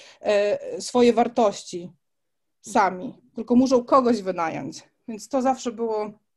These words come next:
coś, czego ja nie chciałam. Tak, i podobało mi się właśnie to wtedy, e,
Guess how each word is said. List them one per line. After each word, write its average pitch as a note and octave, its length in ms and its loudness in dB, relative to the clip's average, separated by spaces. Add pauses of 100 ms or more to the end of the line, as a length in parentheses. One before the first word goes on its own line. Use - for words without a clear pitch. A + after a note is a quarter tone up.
(120)
coś, A#3+ 220 -4
czego G#3+ 200 -4
ja G3 320 0 (440)
nie A3 140 -6
chciałam. F#3 500 -2 (520)
Tak, - 280 2
i B3 80 -4
podobało C#4+ 460 4
mi A3+ 120 0
się A3 120 -10
właśnie A3+ 340 -2 (460)
to B3 100 -2
wtedy, A#3+ 500 2
e, F#3+ 140 -2